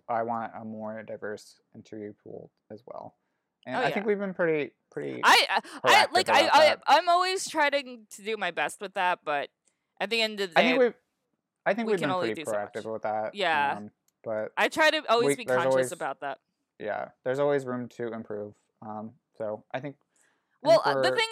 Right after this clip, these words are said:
Speaker 2: is
Speaker 1: on
Speaker 2: about
Speaker 1: this
Speaker 2: the podcast is, well, I mean, as long as we wanna do the show, we'll never run out of guests, so.
Speaker 1: Yeah, that's true.
Speaker 2: Yeah.
Speaker 1: Um, always, uh, like, I think I said this la-, next, uh, last year, but, um, I would like to get paid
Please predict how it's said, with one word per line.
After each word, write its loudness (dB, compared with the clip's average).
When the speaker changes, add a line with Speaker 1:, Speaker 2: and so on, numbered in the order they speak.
Speaker 2:
is 0
Speaker 1:
on -2
Speaker 2:
about 6
Speaker 1:
this -4
Speaker 2:
the -10
podcast 2
is, -6
well, -4
I -2
mean, -2
as -2
long 0
as -10
we -10
wanna -4
do -10
the -6
show, -4
we'll -6
never -10
run -10
out -14
of -20
guests, -14
so. -14
Speaker 1:
Yeah, -2
that's -6
true. -8
Speaker 2:
Yeah. -4
Speaker 1:
Um, -8
always, 2
uh, 0
like, -4
I 0
think -6
I 0
said -10
this -10
la-, -2
next, -18
uh, -4
last -4
year, -8
but, -6
um, -14
I -8
would -2
like -2
to -4
get -2
paid 4